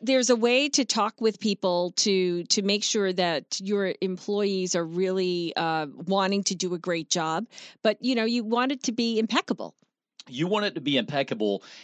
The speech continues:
Speaker 2: and there is a way to respect those guys who are getting their butts kicked on the roof, for
Speaker 1: That's
Speaker 2: example,
Speaker 1: right.
Speaker 2: um, and, and still service the customer in a way that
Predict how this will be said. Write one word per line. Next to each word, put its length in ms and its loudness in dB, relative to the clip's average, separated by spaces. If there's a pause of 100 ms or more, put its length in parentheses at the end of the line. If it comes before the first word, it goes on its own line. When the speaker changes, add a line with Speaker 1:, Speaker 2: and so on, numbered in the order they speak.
Speaker 2:
and 180 2
there 140 4
is 120 -2
a 40 0
way 300 -2
to 500 -2
respect 640 0
those 220 -2
guys 400 2
who 100 -4
are 60 -6
getting 200 -6
their 120 -4
butts 320 0
kicked 320 -4
on 100 0
the 80 -2
roof, 240 -4
for 160 -8
Speaker 1:
That's 140 0
Speaker 2:
example, 240 2
Speaker 1:
right. 180 2 (320)
Speaker 2:
um, 400 6 (100)
and, 480 2
and 200 0
still 720 0
service 600 -2
the 80 -8
customer 520 0
in 60 -4
a 40 0
way 220 2
that 220 -4